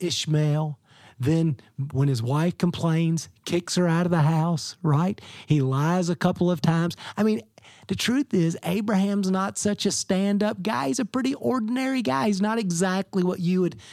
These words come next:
if somebody was making up or writing a book about faith, you,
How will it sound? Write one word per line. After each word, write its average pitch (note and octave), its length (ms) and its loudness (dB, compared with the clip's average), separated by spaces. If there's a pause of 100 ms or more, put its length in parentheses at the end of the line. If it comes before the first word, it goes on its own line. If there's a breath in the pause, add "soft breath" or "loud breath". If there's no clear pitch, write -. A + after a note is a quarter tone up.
(180 loud breath)
if E3 100 2
somebody G3 280 2
was C3+ 180 0
making E3 720 0
up F3+ 240 -2
or B2+ 100 -2
writing D3+ 380 -2
a C3 80 -2
book D3+ 400 -2
about C#3 320 -2
faith, F#3 400 -2
you, E3+ 140 2